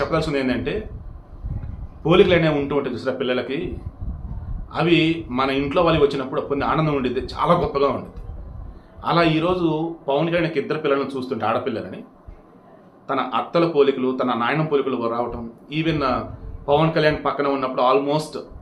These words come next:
మొత్తం ఫేస్ కవ-, మొత్తం చూస్తూ ఉంటే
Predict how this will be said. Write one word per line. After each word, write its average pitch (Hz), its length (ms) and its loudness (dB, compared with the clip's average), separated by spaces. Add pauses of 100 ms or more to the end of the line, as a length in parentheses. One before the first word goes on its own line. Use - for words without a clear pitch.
(360)
మొత్తం 156 420 -2
ఫేస్ 165 380 0
కవ-, 127 320 2
మొత్తం 127 380 -4
చూస్తూ 135 220 -4
ఉంటే - 320 -6